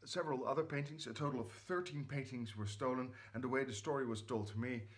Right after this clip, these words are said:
um, that the guards of the museum were surprised by the robbers, the people who turned out to be robbers. They were dressed as policemen, and that's how they, they gained entry and tied up the, the guards and made off with, with all these paintings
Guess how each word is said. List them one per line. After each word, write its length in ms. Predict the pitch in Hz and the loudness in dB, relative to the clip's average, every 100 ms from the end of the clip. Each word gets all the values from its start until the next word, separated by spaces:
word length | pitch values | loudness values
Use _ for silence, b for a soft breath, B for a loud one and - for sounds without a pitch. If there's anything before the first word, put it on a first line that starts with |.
| B B - | B B -10
um, 200 | 110 107 | -4 0
that 220 | 104 101 104 | 2 2 0
the 80 | |
guards 440 | 104 104 120 139 139 | 0 4 6 6 2
of 120 | 113 | -2
the 60 | 120 | 0
museum 600 | 117 107 107 110 110 104 147 135 120 107 | 2 2 2 4 2 -2 -8 -12 -8 -4
were 380 | 107 107 104 101 | 0 0 0 -2
surprised 680 | - 110 143 135 127 113 104 | -4 -6 2 4 4 0 0
by 380 | 117 110 110 104 B B B _ - 110 120 | 2 4 2 0 B B B _ -20 -16 -14
the 80 | 104 - 139 139 | -14 -14 -14 0
robbers, 520 | 127 123 131 127 110 - - 104 101 | 4 6 6 2 -2 -12 -12 -8 -8
the 60 | 104 | -6
people 220 | 120 107 | -4 -2
who 80 | 110 | -2
turned 220 | 110 120 | 0 4
out 120 | 113 110 | 4 4
to 60 | |
be 120 | 113 | 2
robbers. 320 | 107 113 113 110 | 4 4 4 2
They 100 | 110 | 0
were 120 | 110 | 2
dressed 280 | 127 110 117 | 0 0 -4
as 80 | |
policemen, 540 | 104 123 139 107 113 95 | -6 -2 -2 -2 -2 -2
and 100 | 92 | -2
that's 160 | 95 - | -4 -4
how 140 | 95 | -4
they, 640 | 85 82 - - - - 101 | -4 -8 -12 -14 -10 -8 -6
they 60 | 98 | -4
gained 260 | 95 101 | -2 -2
entry 360 | 90 98 90 73 - 82 | -2 -4 -6 -10 -12 -14
and 80 | 76 - - - | -14 -16 -20 -8
tied 240 | 107 98 | -2 -2
up 180 | 95 101 | -2 -6
the, 120 | 95 82 78 | -6 -6 -8
the 60 | |
guards 360 | 101 87 82 76 | -6 -4 -6 -8
and 100 | 76 76 - _ _ _ _ _ - 95 | -12 -16 -20 _ _ _ _ _ -8 -2
made 200 | 123 117 | 0 2
off 160 | 104 104 | 0 -2
with, 220 | 95 92 - B B B - | -8 -10 -16 B B B -6
with 160 | 113 104 | -2 0
all 140 | 104 | 0
these 140 | 104 101 | -2 -4
paintings 400 | 117 107 85 | -4 -4 -6